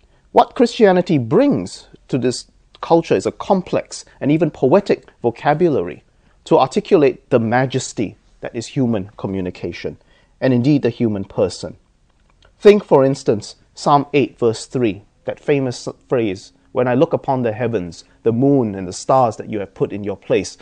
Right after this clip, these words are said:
what is man that you keep, that you think of him, mortal man, that you keep him in mind?" This is a very poetic line, a beautiful line.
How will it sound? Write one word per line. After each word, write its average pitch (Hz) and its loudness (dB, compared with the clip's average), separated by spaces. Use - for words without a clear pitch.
what - 2
is 120 -2
man 123 -2
that - -8
you 101 -6
keep, - -10
that 120 0
you 113 -2
think 143 0
of 104 0
him, 92 -4
mortal 123 4
man, 110 -4
that 85 0
you 101 -4
keep - -4
him 92 -6
in 98 -6
mind?" 92 -6
This 143 -2
is 139 -4
a 131 2
very 131 2
poetic 127 -2
line, 95 -6
a 90 -6
beautiful 127 -2
line. 92 -6